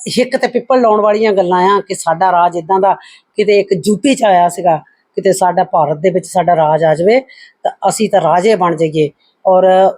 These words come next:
ਉਹ, ਉਹ ਸਾਨੂੰ ਰਾਜ ਚਾਹੀਦਾ ਜਿਹੜਾ "ਐਸਾ ਚਾਹੂੰ ਰਾਜ ਮੈਂ ਜਹਾਂ ਮਿਲੇ ਸਭਨ ਨੂੰ ਆਨੰਦ, ਛੋਟ ਬੜੇ ਸਭ ਸਮ ਬਸੇ ਰਵਿਦਾਸ ਰਹੇ ਪਸੰਦ।"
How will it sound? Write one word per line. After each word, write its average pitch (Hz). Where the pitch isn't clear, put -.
ਉਹ, 233
ਉਹ 269
ਸਾਨੂੰ 208
ਰਾਜ 180
ਚਾਹੀਦਾ 208
ਜਿਹੜਾ 214
"ਐਸਾ 180
ਚਾਹੂੰ 175
ਰਾਜ 165
ਮੈਂ 165
ਜਹਾਂ 156
ਮਿਲੇ 180
ਸਭਨ 180
ਨੂੰ 185
ਆਨੰਦ, 180
ਛੋਟ 190
ਬੜੇ 180
ਸਭ 180
ਸਮ 175
ਬਸੇ 175
ਰਵਿਦਾਸ 165
ਰਹੇ 180
ਪਸੰਦ।" 175